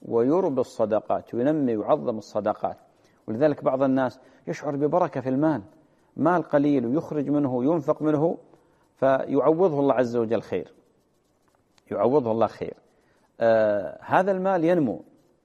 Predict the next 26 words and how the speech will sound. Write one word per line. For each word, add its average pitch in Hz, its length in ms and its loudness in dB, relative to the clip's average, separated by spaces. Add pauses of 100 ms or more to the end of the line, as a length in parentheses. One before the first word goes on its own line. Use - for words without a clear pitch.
(140)
بإذن 160 320 -2
الله 135 340 2
عز 101 160 -6
وجل، 101 80 -2
ويبارك 147 460 2
الله 139 140 0
عز 123 220 -2
وجل 120 240 0
فيه. 107 200 -6 (360)
القضية 143 460 0
يا 135 40 2
إخواني 127 400 -2
وأخواتي 110 540 -2 (380)
في 120 120 -6
قضايا 123 440 4
ال-، 110 240 -4
ال-، 107 280 -6
ال-، 107 280 -6
ال-، 95 300 -6
ال-، 92 360 -4
المال 101 560 -2 (320)
والله 127 280 -2
ليس 139 280 -4
بالكثرة، 113 560 -8 (360)
إنما 110 280 0
بالبركة. 104 540 0